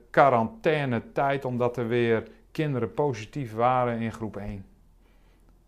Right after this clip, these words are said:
Die waren positief getest. Je baas zit je in je nek te hijgen omdat je je rapporten af moet hebben,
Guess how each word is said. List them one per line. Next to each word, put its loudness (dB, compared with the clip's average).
Die -10
waren -6
positief -4
getest. -12
Je -2
baas 8
zit -2
je -2
in 0
je 4
nek 4
te 4
hijgen 4
omdat 2
je 0
je 4
rapporten 4
af 4
moet 2
hebben, 6